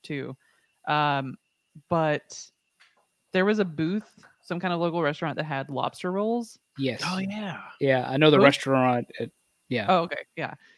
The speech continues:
Speaker 1: So those were delicious. And I, like, if I had that with this, perfection. I
Speaker 3: How
Speaker 1: feel
Speaker 3: do you
Speaker 1: like.
Speaker 2: I know the
Speaker 3: remember
Speaker 2: one
Speaker 3: that?
Speaker 2: that you're
Speaker 3: Oh,
Speaker 2: talking
Speaker 3: even the,
Speaker 2: about.
Speaker 3: the lobster roll we had, like, five years ago. Oh, that was delicious.
Speaker 1: Well, 'cause I, I,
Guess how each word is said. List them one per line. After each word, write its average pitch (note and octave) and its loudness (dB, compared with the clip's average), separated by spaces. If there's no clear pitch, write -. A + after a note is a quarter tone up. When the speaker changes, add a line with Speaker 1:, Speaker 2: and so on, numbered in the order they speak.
Speaker 1:
So F#3+ 0
those A#3+ 2
were F4 -2
delicious. C#3 -4
And B2 -14
I, C3 -6
like, C3+ -8
if E3 -8
I G3+ 0
had A#3 -4
that C#3 -8
with D3 -10
this, D#3 -8
perfection. - -18
I - -18
Speaker 3:
How - -14
Speaker 1:
feel - -12
Speaker 3:
do D#4 -4
you E4+ 2
Speaker 1:
like. D3 4
Speaker 2:
I - 6
know G3+ 10
the F#3+ 10
Speaker 3:
remember D#3 10
Speaker 2:
one F3+ 10
Speaker 3:
that? E3+ 6
Speaker 2:
that D#3+ 8
you're D3+ 12
Speaker 3:
Oh, - 12
Speaker 2:
talking D#3 10
Speaker 3:
even D#3+ 6
the, D#3+ 4
Speaker 2:
about. E3+ 12
Speaker 3:
the D3 -10
lobster D#3+ 2
roll F#3+ 6
we D#3+ 4
had, D#3+ 4
like, A#2+ 2
five C3+ 4
years D3+ 0
ago. F3+ 2
Oh, E3 2
that F#3 4
was C3+ -2
delicious. A#2 -2
Speaker 1:
Well, A#3 -8
'cause C#4+ -6
I, G3+ 4
I, A3+ -2